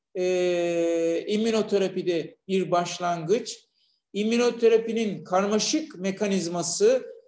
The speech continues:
e, ileride, e, çok büyük tedavi olanaklarına, e, imkan tanıyacak bir, e, alan olarak karşımızda duruyor. E, umarım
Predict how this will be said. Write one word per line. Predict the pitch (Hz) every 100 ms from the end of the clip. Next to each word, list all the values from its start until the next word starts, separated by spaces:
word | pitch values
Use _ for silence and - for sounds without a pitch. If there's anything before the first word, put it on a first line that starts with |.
| _ _ -
e, | 180 180 175 170 170 170 165 160 -
ileride, | 208 226 226 214 214 247 247 - - _ _
e, | 180 180 175 170 165 160 - _ _
çok | - 269 262 -
büyük | 180 208 220 226 - - _ _
tedavi | 196 196 202 202 226
olanaklarına, | - 202 190 185 185 185 180 175 208 226 - _ _ -
e, | 185 180 175 165 160 160 -
imkan | 196 190 190 226 208
tanıyacak | 196 175 175 170 170 220 226 - _ _ _
bir, | 160 202 202 - - _ 175
e, | 170 165 160 - -
alan | - 185 196 190
olarak | 175 165 160 160
karşımızda | 175 165 165 165 156 165 156
duruyor. | 151 151 180 226 220 - _ _ _ _
E, | 180 170 165 160 156 156 - _ _ _ _
umarım | 202 202 180 196 208 -